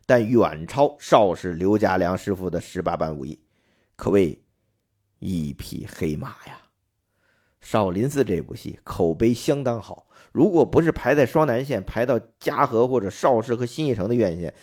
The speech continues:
票房应该会更好，超过龙少爷也不是不可能啊。当然这是假设，那香港票房龙少爷比少林寺好一点，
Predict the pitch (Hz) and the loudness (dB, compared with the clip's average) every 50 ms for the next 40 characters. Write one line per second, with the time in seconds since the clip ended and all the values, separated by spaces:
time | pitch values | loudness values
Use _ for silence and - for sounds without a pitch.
0 | - - - _ _ - - 127 113 101 87 82 85 87 95 104 107 117 131 135 | -20 -20 -20 _ _ -2 2 6 6 6 6 4 2 0 -2 -2 -2 -2 -2 -4
1 | 135 131 123 120 117 117 113 117 104 98 - 110 90 90 - - - - 64 - | -2 0 2 4 4 4 2 0 -2 -2 -4 -8 -10 -10 -10 -12 -12 -10 -10 -12
2 | _ - _ _ _ _ - - - - 123 123 131 131 120 113 95 85 78 71 | _ -16 _ _ _ _ -14 -4 2 6 8 8 8 8 6 4 4 4 4 2
3 | 71 78 87 95 104 78 73 65 62 62 58 53 55 - - _ _ _ _ _ | -2 -4 -2 0 0 0 0 -2 -6 -10 -12 -12 -14 -16 -18 _ _ _ _ _
4 | _ _ _ _ _ _ _ _ - - - 78 - - 98 - - 78 - 76 | _ _ _ _ _ _ _ _ -10 -8 -6 -6 -6 -6 -8 -8 -10 -10 -10 -10
5 | - - - - - 50 - - - - _ _ _ _ _ _ _ _ _ _ | -10 -10 -10 -10 -10 -14 -14 -14 -16 -16 _ _ _ _ _ _ _ _ _ _
6 | _ _ _ _ - 113 117 98 98 113 123 117 110 107 - - - - - - | _ _ _ _ -2 0 0 0 -2 -2 -4 -4 -6 -6 -12 -14 -14 -14 -16 -14
7 | - 131 120 - _ _ _ _ _ _ _ _ _ _ - 113 117 - - 156 | -10 -10 -10 -10 _ _ _ _ _ _ _ _ _ _ -16 -16 -10 -6 -4 -4
8 | 175 180 143 85 78 78 - 110 104 95 85 87 87 87 - - _ _ - 104 | -2 -2 -2 -4 -4 -4 -4 -2 -2 -2 -2 -4 -6 -6 -8 -14 _ _ -6 -4
9 | 101 98 104 110 - - 113 98 82 76 78 76 - - - - - - 101 87 | -2 -2 -2 -2 -2 -2 -2 0 -2 -2 -6 -8 -10 -12 -16 -12 -6 -4 -4 -4
10 | 80 82 87 85 - 87 82 - - _ _ _ _ - - - - 73 82 87 | -4 -6 -10 -10 -10 -10 -10 -10 -12 _ _ _ _ -16 -12 -12 -10 -8 -8 -10
11 | 80 - - | -10 -12 -16